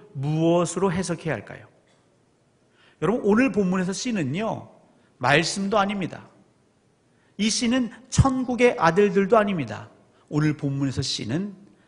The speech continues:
하나님 나라입니다. 그러니까 이렇게 짧은 본문만 봐도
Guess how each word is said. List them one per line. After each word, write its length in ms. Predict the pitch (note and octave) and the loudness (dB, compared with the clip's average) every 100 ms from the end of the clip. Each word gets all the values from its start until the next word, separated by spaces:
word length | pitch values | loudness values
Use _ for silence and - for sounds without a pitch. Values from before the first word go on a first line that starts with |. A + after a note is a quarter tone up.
| _ | _
하나님 500 | - - F#3 F#3 F3+ | -14 -8 -6 -4 -4
나라입니다. 600 | E3 F#2 F#2 E2+ F2 - - _ _ _ _ _ _ _ _ _ _ _ _ _ _ _ _ _ - | -4 -6 -8 -12 -18 -20 -20 _ _ _ _ _ _ _ _ _ _ _ _ _ _ _ _ _ -2
그러니까 100 | D4+ | 4
이렇게 320 | D4 D4 C#4+ | 4 2 0
짧은 420 | D#4 B3+ C#4 D4 | 4 4 4 2
본문만 420 | G#3+ G#3 A3 A3+ G#3+ | 4 4 4 2 0
봐도 800 | A#2 - G2+ F#2+ D3 D3 - | -4 -4 -4 0 0 -2 -6